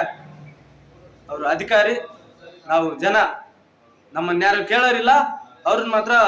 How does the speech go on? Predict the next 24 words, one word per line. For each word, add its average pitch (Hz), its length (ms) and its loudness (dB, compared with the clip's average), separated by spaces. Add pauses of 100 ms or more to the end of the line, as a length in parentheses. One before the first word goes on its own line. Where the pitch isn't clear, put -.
(120)
ತಲೆ 226 240 0
ಮೇಲೆ 220 180 0
ಇಟ್ಟು, 214 500 0 (280)
ಆ, 170 60 -2
ಪೂಜೆ 214 300 -4
ಮಾಡುವಂತ 202 440 -2
ಸಂದರ್ಭ 185 460 -2
ಇವತ್ತು 185 340 -2
ಬಂದಿದೆ. 185 460 -2
ಕಾರಣ 226 520 0 (200)
ನಮ್ 170 220 -4
ಕೆಲ್ಸ 196 240 -2
ಆಗ್ಬೇಕು, 196 720 -2 (240)
ನನಗೆ 175 260 -4
ಬೇಗ 214 260 0
ಮಾಡ್ತಾರೆ, 196 840 0 (960)
ನನ್ 180 160 -6
ಕ-, 180 380 2
ನನಗೆ 180 260 -2
ಕಷ್ಟ 180 220 -2
ಅಂತ 220 200 2
ಬಂದ್ಬಿಟ್ರೆ 202 420 -2
ಮುಂದೆ 208 260 -2
ಬಂದ್ಬಿಡ್ತಾರೆ 190 520 -2